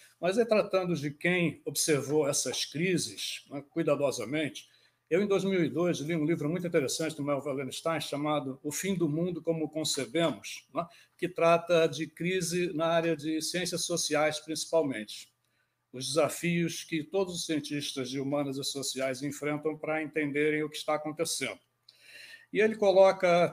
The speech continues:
três grandes crises que servem sempre de parâmetro para qualquer trabalho que eu faço lá na uf. Uma crise que é derivada do excesso de população em espaços muito pequenos no mundo inteiro. Nós estamos vendo isso nas nossas cidades hoje,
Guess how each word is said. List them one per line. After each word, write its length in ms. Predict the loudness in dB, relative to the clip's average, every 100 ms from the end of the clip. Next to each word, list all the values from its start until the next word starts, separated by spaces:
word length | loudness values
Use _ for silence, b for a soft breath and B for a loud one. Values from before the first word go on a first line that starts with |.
| 0
três 300 | 2 4 2
grandes 420 | 0 2 0 -2
crises 760 | -6 -4 -2 -2 -4 -8 -8 -8
que 120 | -4
servem 460 | 0 4 4 4 0
sempre 440 | 0 -2 -2 -2
de 340 | -2 0 0
parâmetro 680 | 2 4 6 4 2 -2 -4
para 220 | -2 -2
qualquer 480 | 0 -4 -2 -2 -2
trabalho 480 | -2 0 2 0 -2
que 100 | -2
eu 80 | -4
faço 500 | -2 0 0 -2 -4
lá 140 | -2
na 100 | 0 -2
uf. 360 | -6 -10 -14 -16 B B B B -8
Uma 300 | -2 -2 0
crise 400 | 0 0 0 -2
que 80 |
é 60 | -2
derivada 600 | 0 0 2 6 6 6
do 140 | 2
excesso 640 | 2 2 2 4 4 2 -6
de 140 | -8
população 760 | -4 -4 -2 -2 0 -2 -2 -2
em 60 |
espaços 520 | -4 -4 -2 -2 -4 -6
muito 280 | -8 -8
pequenos 500 | -10 -8 -4 -4 -4
no 80 | -4
mundo 240 | -4 -4 -4
inteiro. 400 | -8 -8 -8 -10 _ _ _ _
Nós 140 | -10 -4
estamos 220 | -4 -2
vendo 240 | -4 -4
isso 200 | -4 -4
nas 100 | -4
nossas 280 | -4 -6 -8
cidades 420 | -4 -2 -2 -6
hoje, 320 | -10 -10 -12